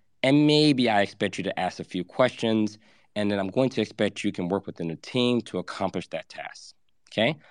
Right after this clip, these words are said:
Now, as you move up to, like, L five-ish, you know, again, I'm doing some relative stuff here just to try to create distance between the roles. Ideally, the expectations are changing,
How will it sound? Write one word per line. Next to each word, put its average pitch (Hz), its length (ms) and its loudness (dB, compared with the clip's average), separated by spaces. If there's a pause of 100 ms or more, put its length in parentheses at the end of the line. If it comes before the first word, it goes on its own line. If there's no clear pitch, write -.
(340)
Now, 123 180 6
as 127 100 2
you 151 120 0
move 127 320 2
up 254 460 4 (220)
to, 135 120 -6
like, 113 240 0
L 104 180 -2
five-ish, 190 1040 0
you 143 80 -4
know, 120 100 -2
again, 135 340 0
I'm 107 140 -4
doing 113 260 -2
some 107 200 -6
relative 110 420 -2
stuff - 280 0
here 104 100 -6
just 101 180 -10
to - 60 -20
try - 200 -6
to 92 60 -8
create 92 360 -10
distance 113 300 -6
between 92 360 -10
the 85 60 -10
roles. 92 500 -4 (720)
Ideally, 147 420 2
the 135 140 0
expectations 127 760 -4
are 87 60 -10
changing, - 480 -12